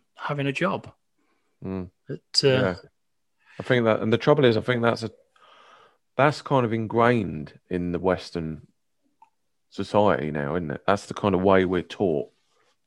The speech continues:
Speaker 2: at school. That's where it
Speaker 1: Mm.
Speaker 2: starts. We, you're, you're taught at school,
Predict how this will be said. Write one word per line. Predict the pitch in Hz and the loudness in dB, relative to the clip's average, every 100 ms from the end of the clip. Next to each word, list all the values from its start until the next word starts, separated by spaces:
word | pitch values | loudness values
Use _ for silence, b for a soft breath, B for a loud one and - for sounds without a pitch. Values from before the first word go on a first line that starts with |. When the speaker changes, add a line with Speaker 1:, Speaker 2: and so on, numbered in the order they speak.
| _ - | _ -10
Speaker 2:
at | 73 | -10
school. | - 107 101 101 98 107 _ _ _ _ _ - | -4 2 2 2 -2 -10 _ _ _ _ _ -10
That's | 110 - | -4 2
where | 107 | 2
it | 98 | 2
Speaker 1:
Mm. | |
Speaker 2:
starts. | 101 78 - - - | 0 0 -2 -10 -16
We, | - 92 - | -10 -8 -4
you're, | 104 90 - | -4 -4 -6
you're | 98 | -6
taught | 101 - 120 101 98 | -4 2 4 4 2
at | - | -8
school, | - 98 80 80 | -4 -2 -2 -4